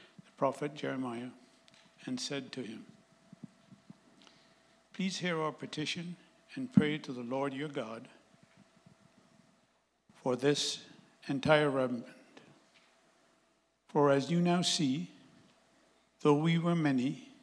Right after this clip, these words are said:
now only a few are left. Pray that the Lord your God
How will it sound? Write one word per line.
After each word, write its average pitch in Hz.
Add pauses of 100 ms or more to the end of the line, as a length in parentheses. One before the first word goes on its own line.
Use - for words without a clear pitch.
(1200)
now 139
only 156
a 143
few 143
are 123
left. - (1500)
Pray 151
that 175
the 156
Lord 139
your 165
God 127